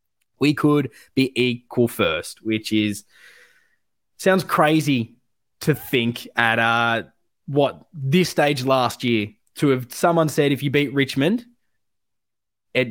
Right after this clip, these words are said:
in round whatever it is, you'll be tied first," uh, is just insane how far we've come. But I do believe, I'm seeing a lot on Twitter,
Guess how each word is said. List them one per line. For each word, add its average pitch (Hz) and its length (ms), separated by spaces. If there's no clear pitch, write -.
in 139 180
round 147 320
whatever 147 320
it 139 60
is, 147 340
you'll 156 200
be 139 340
tied 123 320
first," - 540
uh, 131 200
is 127 240
just 123 240
insane 123 420
how 120 160
far 120 280
we've 117 120
come. 131 300
But 127 100
I 147 120
do 185 280
believe, 196 340
I'm 170 140
seeing 202 240
a 208 60
lot 202 160
on 196 100
Twitter, 143 340